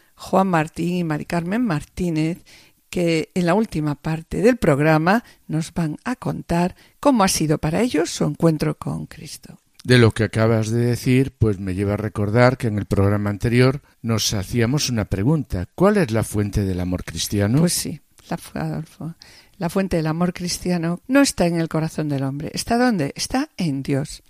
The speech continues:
Speaker 1: A los esposos que quieren amarse, que quieren aprender a amar cada vez más, dice el padre Cafarel, quiero darles un consejo.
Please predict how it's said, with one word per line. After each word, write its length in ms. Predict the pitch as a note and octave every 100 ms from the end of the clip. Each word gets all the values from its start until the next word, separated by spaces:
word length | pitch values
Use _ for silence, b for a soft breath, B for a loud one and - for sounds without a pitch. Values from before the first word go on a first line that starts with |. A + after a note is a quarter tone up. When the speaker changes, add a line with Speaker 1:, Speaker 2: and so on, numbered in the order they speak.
| -
Speaker 1:
A 80 |
los 160 | D#3 D3+
esposos 760 | D#3 - C4 C4 - D3+ - b b b _
que 160 | F#3+
quieren 340 | - B3 C#4+ A#3
amarse, 680 | D3+ D#3 D#3 - - D#3 _
que 120 | - G#3+
quieren 300 | C4+ C#4+ C#4+
aprender 480 | C4 G3+ G3 G#3
a 20 | F#3
amar 380 | E3 F3 E3
cada 220 | - E3 D#3+
vez 180 | D#3+
más, 420 | D#3 D#3 D3+ - - b b b b -
dice 220 | G3 F#3+
el 60 |
padre 220 | F3 D#3+ E3
Cafarel, 360 | F3+ E3+ E3+
quiero 240 | - D4+ C#4+
darles 380 | C#4+ C4 A#3
un 140 | C#4 C4
consejo. 760 | A3 F#3 - D3+ - - D#3